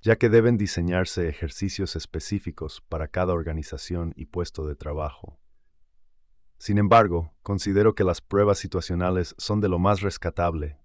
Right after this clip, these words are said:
ya que pueden garantizar hasta un noventa por ciento de asertividad cuando se efectúan para ver si la persona cuenta con los niveles de dominio necesarios para llevar a cabo ese puesto dentro de la organización.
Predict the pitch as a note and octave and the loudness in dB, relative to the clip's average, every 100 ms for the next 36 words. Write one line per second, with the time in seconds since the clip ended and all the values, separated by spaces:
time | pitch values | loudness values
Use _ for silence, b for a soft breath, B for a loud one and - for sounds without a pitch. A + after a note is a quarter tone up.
0 | _ G2 F#2+ - G#2 G#2 A2 F#2+ F2+ E2 | _ -2 -2 -2 2 2 4 2 0 -4
1 | E2+ G2 F#2 F2 - E2+ F2+ F#2+ F#2 E2+ | -4 0 0 0 -4 -4 -2 -2 0 0
2 | G#2 G#2+ F#2+ - D#2+ - F#2+ F2+ F2+ D#2+ | 0 0 -2 -2 -6 -4 -6 -4 -4 -4
3 | - D2 - D#2 D#2 F2+ F2 - - E2 | -6 -10 -10 -8 -4 -2 -4 -8 -10 -8
4 | D2+ D2 D#2+ - D#2 - G2 E2 C#2+ - | -8 -10 -10 -10 -10 -6 -4 -4 -6 -4
5 | E2+ E2+ G2 F#2 F#2+ F2+ E2+ - G2 F#2+ | 0 2 2 2 -2 -2 -4 -4 -4 -4
6 | - G2 F#2 F#2 E2+ D#2+ C#2+ E2 F2 G2 | -2 -2 -2 -4 -4 -6 -6 -4 0 0
7 | F#2+ E2+ D#2+ E2 F2+ F#2 F2 D#2 - - | -2 -4 -4 -2 -2 -2 -4 -6 -8 -4
8 | F#2 F2 D#2+ - - E2 D#2 D#2 D#2+ F2+ | -2 -2 -6 -10 -8 -6 -4 -4 -2 -2
9 | E2 G2+ F2+ E2+ - - - F2+ - F2+ | -2 -2 -2 -4 -6 -6 -6 -6 -4 -4
10 | - E2+ D#2+ F2 E2 D#2 D2+ D2 D2 D2 | -4 -8 -6 -6 -6 -8 -6 -6 -8 -8
11 | D2 - - - D2+ C#2 | -10 -12 -14 -12 -12 -12